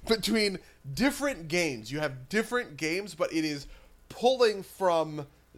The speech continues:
these other genres in order to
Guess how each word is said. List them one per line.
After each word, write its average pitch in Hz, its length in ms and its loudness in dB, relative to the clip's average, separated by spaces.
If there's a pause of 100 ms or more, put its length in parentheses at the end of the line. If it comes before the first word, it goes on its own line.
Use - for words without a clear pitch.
(120)
these 151 480 -8 (100)
other 170 380 2
genres 143 840 0
in 151 200 -6
order 156 220 -2
to 147 260 -12